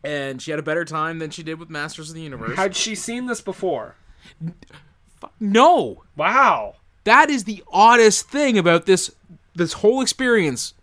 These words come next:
Speaker 1: watching this. She had never seen this movie. She had never heard of this movie.
Speaker 2: Really?
Speaker 1: That was the most bonkers thing, because when this movie was released uh, in theaters, and moreover, when it was released on video,
Speaker 2: Yeah.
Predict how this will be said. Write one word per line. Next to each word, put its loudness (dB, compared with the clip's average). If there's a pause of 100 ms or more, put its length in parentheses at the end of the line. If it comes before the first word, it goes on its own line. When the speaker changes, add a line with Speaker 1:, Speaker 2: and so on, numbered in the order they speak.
(100)
Speaker 1:
watching 0
this. -6 (300)
She -4
had -4
never -4
seen -4
this -4
movie. -4 (240)
She -4
had 0
never 0
heard 4 (100)
of -4
this -6
movie. -6
Speaker 2:
Really? 4 (400)
Speaker 1:
That -2
was 2
the 0
most 2
bonkers 2
thing, -2 (240)
because 0 (160)
when 4
this 0
movie 0
was -2
released -4 (260)
uh, 6
in -4
theaters, -2
and -2
moreover, 4
when 0
it 0
was -6
released -2
on -6
video, -8 (160)
Speaker 2:
Yeah. -6